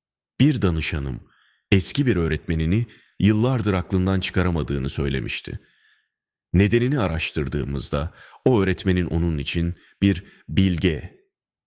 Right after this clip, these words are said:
arketipi olduğunu fark ettik. Danışanım hayatında rehberlik ve bilgi arıyordu ama bunu kendine sunamıyordu. O öğretmen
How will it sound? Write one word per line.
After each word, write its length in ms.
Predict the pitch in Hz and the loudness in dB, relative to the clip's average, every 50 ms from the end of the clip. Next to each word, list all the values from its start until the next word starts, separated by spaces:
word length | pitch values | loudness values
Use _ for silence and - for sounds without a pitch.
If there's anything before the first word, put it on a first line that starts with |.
| _ _ - | _ _ 0
arketipi 500 | 80 78 76 - - 90 - 90 - 104 | 0 0 0 0 -2 -2 -2 -2 -2 0
olduğunu 400 | 87 78 78 69 64 71 69 76 | 0 0 -2 -2 -4 -4 -4 -4
fark 340 | 76 - 71 52 - - - | -4 -4 -6 -6 -8 -8 -10
ettik. 420 | - - - - - - - - _ _ _ _ _ _ _ _ _ _ _ _ _ _ _ _ - | -12 -12 -12 -14 -16 -16 -16 -20 _ _ _ _ _ _ _ _ _ _ _ _ _ _ _ _ 0
Danışanım 640 | 107 117 127 131 - 135 127 123 131 101 71 - - - _ _ _ _ _ _ _ | 2 2 2 2 0 0 0 0 0 -2 -4 -6 -10 -20 _ _ _ _ _ _ _
hayatında 560 | - 95 101 101 98 95 - 98 101 101 104 | 0 2 4 4 2 0 0 0 0 2 2
rehberlik 640 | 98 90 85 - - 92 87 90 92 101 - - - - - _ - | 2 0 -2 0 0 2 2 2 0 -2 -4 -6 -20 -20 -20 _ 0
ve 180 | 90 101 98 82 | 2 2 4 4
bilgi 280 | 98 90 92 85 98 90 | 2 2 2 2 2 2
arıyordu 680 | 80 76 78 73 71 69 69 - - 53 - - - _ _ _ _ _ _ - | 0 0 -2 -2 -2 -2 -4 -4 -6 -10 -10 -12 -14 _ _ _ _ _ _ 0
ama 240 | - 98 104 107 95 | 2 2 4 4 2
bunu 140 | 101 104 107 | 2 2 0
kendine 440 | - - 87 85 82 80 80 80 82 | 0 0 0 0 0 0 0 0 -2
sunamıyordu. 800 | - - 80 80 73 69 69 65 65 60 55 - - - - _ _ _ _ _ _ _ _ _ _ _ _ _ _ _ _ | -2 -2 -4 -4 -4 -4 -4 -4 -4 -4 -4 -6 -8 -14 -16 _ _ _ _ _ _ _ _ _ _ _ _ _ _ _ _
O 160 | - 113 120 110 | -2 0 2 2
öğretmen 500 | 104 98 92 - - 98 95 95 95 | 2 0 -2 -2 -2 0 0 0 -2